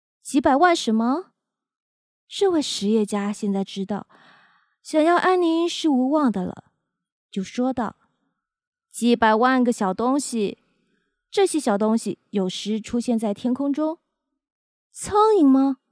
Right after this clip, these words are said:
不是，是些闪闪发亮的小东西。那是蜜蜂吗？不是，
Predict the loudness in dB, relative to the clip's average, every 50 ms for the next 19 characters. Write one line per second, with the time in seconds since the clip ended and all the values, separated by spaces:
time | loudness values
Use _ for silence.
0 | _ _ _ _ _ _ _ _ _ -8 -4 -2 -2 -2 -2 -2 0 2 2 2
1 | 0 -2 _ _ _ _ _ _ _ -6 -6 -2 0 0 2 2 2 2 2 2
2 | 0 2 2 2 2 2 2 2 2 0 0 0 0 0 0 0 -2 -2 -4 -4
3 | -6 -6 -8 _ _ _ _ _ _ _ _ _ _ _ _ _ _ -6 -4 -2
4 | -2 -4 -4 -6 _ -16 -14 -12 -10 -8 -4 -2 0 0 0 -2 -2 -6 _ _
5 | _ _ 2 4 4 4 4 4 2 2 2 2 2 2 0 -4 -6 _ _ _
6 | _ _ _ _ _ _ _ _ _ _ _ _ _ 0 2 4 4 2 2 0
7 | -2 -2 -2 -2 -2 -4